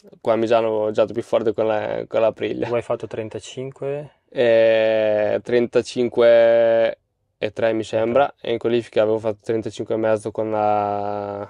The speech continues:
Speaker 1: la Panigale, con la
Speaker 2: Però
Speaker 1: Superbike.
Speaker 2: No, no, non si dice, cioè, dai regolamenti, vedi
Speaker 1: Sì,
Speaker 2: anche la verità non si
Speaker 1: sì,
Speaker 2: direbbe.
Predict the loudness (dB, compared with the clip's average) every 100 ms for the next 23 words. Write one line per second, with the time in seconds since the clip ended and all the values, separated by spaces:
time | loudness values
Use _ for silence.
0 | _ _ -14 -6 -4 -2 0 -2 -4 -8
1 | -10 -10 -10 -14 _ -18 -18 _ _ _
2 | _ _ _ _ _ _ _ _ -16 -10
3 | -8 -8 -12 -16 -16 -12 -8 -4 -2 -2
4 | -4 -6 -14 _ _ -6 -4 -4 -4 -4
5 | -6 -10 -14 -14 -12 -12 -4 2 2 2
6 | 0 -6 -12 -12 -12 -12 -12 -10 -4 -2
7 | -2 -6